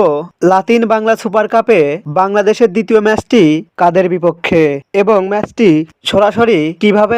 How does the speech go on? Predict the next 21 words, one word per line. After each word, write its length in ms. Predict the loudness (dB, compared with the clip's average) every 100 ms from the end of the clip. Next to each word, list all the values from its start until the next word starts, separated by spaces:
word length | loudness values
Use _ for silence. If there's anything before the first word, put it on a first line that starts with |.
| 0
লাইভ 180 | -2 -2 -2
দেখবেন 340 | -2 0 -2 0 -2
তা 100 | 0
নিয়ে। 320 | -2 -2 -2 -4 -6 -6 0
মূল 240 | 2 2 0
ভিডিওটি 260 | 0 0 0
শুরু 120 | 0 2
করার 220 | 2 2
আগে 180 | 2 2 2 0 -4
আপনি 260 | 0 0 2 0
আমাদের 240 | 0 -2 0
চ্যানেলে 260 | 0 0 0
প্রথমবার 380 | 0 0 0 -2
এসে 100 | -2 -4
থাকলে 260 | 0 0 0 -6 _
চ্যানেলটি 360 | 2 2 0 -2
সাবস্ক্রাইব 380 | -2 -2 0 0 0
করে 120 | -2 0
পাশেই 240 | -2 -2 -4
থাকুন। 360 | -2 0 0 -2 -10 _ 2
এএফবি 380 | 2 0 0